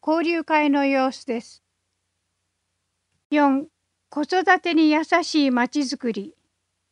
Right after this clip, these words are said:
健やか子育て支援事業、一億六百六十四万円。多子世帯の入所時にかかる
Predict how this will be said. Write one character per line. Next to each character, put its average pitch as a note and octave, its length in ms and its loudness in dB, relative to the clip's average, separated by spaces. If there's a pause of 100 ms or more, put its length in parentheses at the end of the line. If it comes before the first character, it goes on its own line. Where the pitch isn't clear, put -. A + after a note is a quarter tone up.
(800)
健 F4 400 -2
や E4+ 140 2
か D#4+ 160 -2
子 D#4+ 140 -4
育 E4+ 340 0
て E4 160 -4
支 D#4+ 160 -2
援 E4+ 200 4
事 D4 180 0
業、 G3 500 -4 (1200)
一 E4 360 -2
億 D#4 220 -2
六 D4+ 200 2
百 E4 240 -2
六 D4+ 300 0
十 C#4 220 0
四 C#4 260 4
万 B3+ 220 2
円。 G3 400 -8 (1800)
多 D4+ 160 -2
子 F#4 180 -2
世 G4 140 0
帯 D#4 320 2
の A3+ 400 -2
入 D#4 200 4
所 E4 200 0
時 C#4+ 160 2
に C#4+ 120 4
か C#4+ 200 -4
か C4 120 0
る A3+ 220 -2